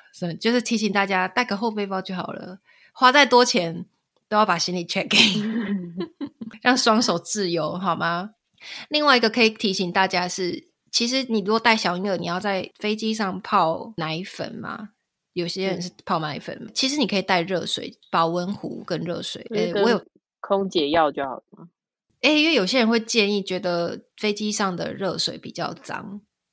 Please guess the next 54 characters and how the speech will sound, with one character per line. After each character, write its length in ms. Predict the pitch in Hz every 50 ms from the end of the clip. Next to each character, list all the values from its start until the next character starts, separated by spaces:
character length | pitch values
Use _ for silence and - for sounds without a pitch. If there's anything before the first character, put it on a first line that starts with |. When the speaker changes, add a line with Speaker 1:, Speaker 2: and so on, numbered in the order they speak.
| _ _
Speaker 2:
哦。 600 | 214 165 143 147 156 160 160 165 175 180 175 175 202
Speaker 1:
因 160 | 202 208 208
为 340 | 214 196 185 - - - -
热 140 | 214 202 170
水 260 | 160 - 175 - -
壶， 600 | 165 - - - - - 170 - 175 196 214 - _ _ - - - - _ _ _ _ _
对。 420 | - 190 170 160 156 - 208 - _ _ _ _ -
所 160 | - - 240
以 40 | 240
有 120 | 220 180
些 100 | 175 220
人 80 | 208 190
会 80 | 196 190
自 140 | 190 180
己 60 | 170 -
带， 160 | - 180 -
我 160 | 180 175 180
是 100 | 202 226
自 140 | 214 220 202
己 160 | 170 - - -
带。 320 | 156 123 104 - - - - - - - - _
Speaker 2:
嗯。 100 | 190 175
Speaker 1:
那 120 | 254 277
我 120 | 240 185 180
带 220 | - 240 214 202
的 120 | 190 180 175
时 100 | - 180
候 180 | 185 190 190
呢， 440 | 175 175 175 175 175 170 170 170 175 - _ -
有 200 | 214 202 196 208
一 40 |
次 180 | 214 - 302 277
带 260 | - 277 240 220 202
他 180 | 196 - - 214
们 80 | 202
是 480 | 208 - 220 208 196 185 175 185 - - _
过 200 | - 233 214 202
那 120 | 196 202 196
个， 440 | - 165 151 147 139 - - - - _ -
过 160 | - 262 226
X 300 | - 196 190 - - -
光 280 | - 190 180 190 208 214
机 280 | - - 190 175 175
的 160 | 175 170 170
时 260 | 160 - - - - 175
候， 300 | 180 - - - - - _ _ -
就 100 | - 240
会 80 | 220
看 140 | 220 233 220
到 80 | 208 190
有 120 | 165 170
水 300 | 165 - - - - -
嘛。 180 | - 123 - - 175
那 120 | 214